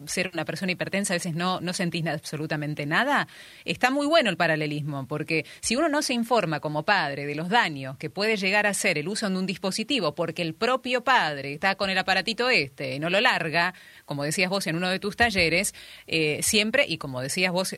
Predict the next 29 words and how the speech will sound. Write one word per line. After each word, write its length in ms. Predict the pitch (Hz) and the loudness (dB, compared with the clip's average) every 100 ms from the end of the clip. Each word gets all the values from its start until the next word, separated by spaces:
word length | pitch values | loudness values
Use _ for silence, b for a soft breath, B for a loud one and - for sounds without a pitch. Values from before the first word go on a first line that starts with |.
| - | -6
el 220 | 151 135 | -6 -6
ejemplo 520 | - 202 196 196 180 | 0 2 2 2 2
es 100 | 160 | 2
lo 80 | 180 | 2
que 140 | 240 | 4
vale, 320 | 254 185 170 202 | 6 6 2 0
entonces 440 | 190 247 302 285 B B | -2 -2 -2 -4 B B
hay 200 | - 269 | -2 0
que 120 | 311 269 | 4 4
ver 300 | 254 302 311 _ _ _ _ | 4 2 -2 _ _ _ _
qué 120 | 285 | -2
conductas 480 | 285 254 285 302 277 | 0 0 0 -2 0
adictivas 420 | 190 190 262 262 | -2 -2 -2 -2
familiares 840 | - 185 170 175 247 320 165 143 | 0 0 0 0 2 4 2 -2
tenemos, 720 | 131 156 156 147 160 240 285 - | -6 -4 -2 -2 0 0 -2 -8
porque 300 | - 170 190 | -6 -2 2
ahora 440 | 208 294 370 247 151 | 4 4 4 4 2
vienen 260 | 175 240 | 0 0
las 100 | 180 | 0
vacaciones 540 | 175 165 170 - 254 247 | 0 -2 -2 -2 0 2
de 80 | 175 | 2
invierno, 720 | 170 180 269 233 151 143 139 | 0 0 4 4 2 -2 -2
Laura. 480 | 147 147 143 143 139 | 2 2 2 -2 -2
La 80 | 170 | -2
semana 260 | 226 320 | -2 0
que 80 | 262 | 0
viene 140 | 240 302 | 0 0
en 80 | |
Córdoba 340 | 220 254 302 | 2 2 4